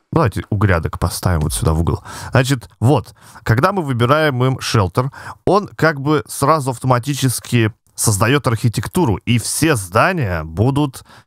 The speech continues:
обладать такими же свойствами, как вот эти вот, соб-, собственно, хатки их. Получается, именно поэтому у меня казармы тоже... Да закройся ты, твою мать! У меня казармы тоже из глины создались.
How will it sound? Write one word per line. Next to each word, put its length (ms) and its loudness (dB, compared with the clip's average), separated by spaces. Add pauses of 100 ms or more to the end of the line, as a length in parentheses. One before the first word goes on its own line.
(380)
обладать 440 2
такими 300 0
же 140 2
свойствами, 560 0
как 240 0
вот 120 0
эти 160 -2
вот, 160 0
соб-, 200 -2
собственно, 600 2
хатки 360 -2
их. 300 -6 (480)
Получается, 800 0 (220)
именно 300 2
поэтому 840 -2
у 100 2
меня 540 2
казармы 720 0 (200)
тоже... 480 0
Да 260 2
закройся 640 2
ты, 160 -2
твою 280 2
мать! 160 -2 (400)
У 100 2
меня 300 4
казармы 460 0
тоже 300 2
из 120 0
глины 300 2
создались. 680 -2